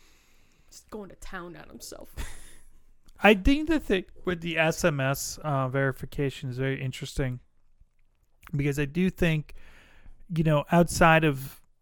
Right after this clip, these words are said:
Speaker 2: Overwatch itself, I mean, this is something I felt like we've needed at a broader level for a long time is, like, your online identity needs to be tied to who you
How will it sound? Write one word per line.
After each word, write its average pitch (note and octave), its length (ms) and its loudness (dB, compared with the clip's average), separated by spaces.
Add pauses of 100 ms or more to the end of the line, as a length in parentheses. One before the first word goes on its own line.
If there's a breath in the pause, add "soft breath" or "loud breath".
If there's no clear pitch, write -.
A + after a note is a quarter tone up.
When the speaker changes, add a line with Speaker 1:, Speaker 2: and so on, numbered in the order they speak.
(640)
Speaker 2:
Overwatch D3+ 800 4 (100)
itself, - 920 2 (500)
I D#3 60 2
mean, C#3+ 420 4
this G3+ 240 10
is G3+ 100 -2
something E3 340 2
I C#3+ 80 4
felt C#3 360 2
like C3+ 300 -2
we've C3+ 180 -2
needed C3+ 600 0 (1160 soft breath)
at D3+ 100 6
a C#3+ 40 8
broader C#3+ 500 8
level C3 400 0
for B2+ 240 -4
a B2 40 0
long B2+ 580 -2
time A#2+ 640 -6 (140)
is, B2 680 -4 (480)
like, C#3+ 300 -2 (380)
your G3 760 10
online D#3 500 6
identity C3 540 0
needs A#2+ 260 -6
to B2 100 -2
be B2 100 -6
tied B2 340 -6
to C#3 100 -8
who A#2+ 120 -6
you B2 260 -10